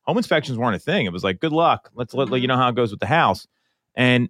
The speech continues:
Speaker 1: you know, some people are more equipped to deal with that than others. If you're in construction or you have family in construction, you might not care and say, "You know, we're gonna fix it anyway. We're gonna redo it. And my dad can help me out, or I got a brother-in-law, or I'm doing it myself." Um, some people are handier than others. So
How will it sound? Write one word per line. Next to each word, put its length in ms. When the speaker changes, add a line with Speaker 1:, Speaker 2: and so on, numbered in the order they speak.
Speaker 1:
you 100
know, 60
some 200
people 200
are 60
more 160
equipped 220
to 80
deal 180
with 100
that 160
than 100
others. 380
If 140
you're 160
in 160
construction 560
or 60
you 80
have 140
family 340
in 80
construction, 460
you 60
might 120
not 160
care 220
and 100
say, 100
"You 60
know, 140
we're 100
gonna 120
fix 260
it 60
anyway. 260
We're 100
gonna 160
redo 400
it. 80
And 420
my 100
dad 240
can 100
help 160
me 120
out, 280
or 80
I 80
got 140
a 40
brother-in-law, 560
or 120
I'm 140
doing 220
it 40
myself." 680
Um, 440
some 160
people 200
are 60
handier 380
than 120
others. 360
So 400